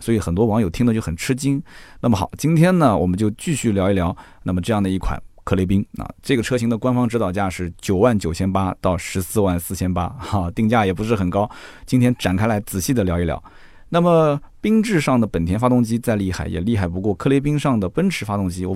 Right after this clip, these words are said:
当时为什么这么说？那么是因为什么呢？是因为克雷宾的这个一点三T的发动机啊，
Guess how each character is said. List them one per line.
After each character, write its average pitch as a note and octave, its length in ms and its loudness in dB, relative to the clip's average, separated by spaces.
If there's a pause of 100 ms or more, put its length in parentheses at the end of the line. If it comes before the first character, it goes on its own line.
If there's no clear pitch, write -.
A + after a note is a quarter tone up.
当 D3 100 2
时 E3 140 -4
为 F#3+ 100 0
什 F3+ 80 0
么 F#2+ 80 -2
这 F#2+ 80 -6
么 D#2+ 80 -4
说？ - 200 -12 (760)
那 D#3+ 80 2
么 D#3+ 80 4
是 D3 140 -2
因 E3+ 100 2
为 C#3+ 100 6
什 B2 140 0
么 F#2 80 2
呢？ G#2+ 140 0
是 A#2+ 160 -2
因 B2+ 80 2
为 A#2+ 80 0
克 - 240 -2
雷 C3+ 120 4
宾 C#3+ 280 0
的 A2+ 100 2
这 G#2 100 -6
个 F#2+ 120 -4
一 - 120 -6
点 E2 240 -4
三 A#2 280 -2
T A2+ 160 -6
的 F#2 100 -6
发 G2+ 140 -4
动 G2 120 -2
机 F2+ 160 -6
啊， D#2 140 -4